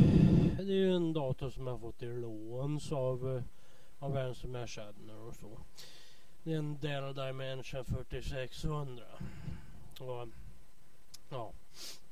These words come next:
den har nästan slut på batteri. Ni vet det där klockbatteriet. Och ni, ni kan ju tro att jag kommer lägga pengar på ett batteri till den här jävla skitdatorn. Säkert. Mm, säkert.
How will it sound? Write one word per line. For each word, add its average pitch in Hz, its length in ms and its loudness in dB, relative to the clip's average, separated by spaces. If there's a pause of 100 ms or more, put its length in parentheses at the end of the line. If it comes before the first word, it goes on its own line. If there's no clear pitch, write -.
(180)
den 135 240 -2
har 139 240 -2
nästan 135 400 -2
slut 135 560 -2
på 131 100 -2
batteri. 131 1160 2
Ni 120 140 -4
vet 120 200 -6
det 120 100 -6
där 113 140 -6
klockbatteriet. 127 1500 -4 (340)
Och 135 260 0 (840)
ni, 147 140 -6
ni 151 200 0
kan 151 260 -2
ju 143 120 -2
tro 151 440 2 (300)
att 131 200 -6
jag 147 280 0
kommer 139 280 -2
lägga 127 320 -4
pengar 135 420 6
på 117 180 -2
ett 117 120 -2
batteri 123 560 0
till 131 140 -4
den 120 100 -2
här 131 120 0
jävla 110 260 -4
skitdatorn. 110 760 -6 (240)
Säkert. - 800 -4 (140)
Mm, 113 300 -6
säkert. - 600 -6